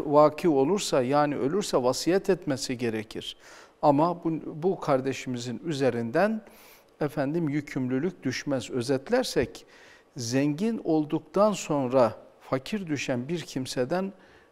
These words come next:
e, eğer hacca gitmemişse o zenginlik döneminde,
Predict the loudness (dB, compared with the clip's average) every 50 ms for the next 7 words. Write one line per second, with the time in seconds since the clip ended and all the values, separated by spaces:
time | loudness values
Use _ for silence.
0 | _ _ _ -4 -2 0 0 -2 -2 -4 -6 -8 -10 -6 -2 0 2 2 2 0
1 | -2 -4 -6 -6 -2 0 0 0 0 -2 -4 -2 -2 -2 0 0 -2 -2 -2 -2
2 | 0 0 0 0 -2 -2 -2 -4 -4 -4 -4 -4 -2 -4 -4 -6 -4 -4 -4 -2
3 | -2 -4 -4 -6 -6 -4 -2 0 0 -2 -2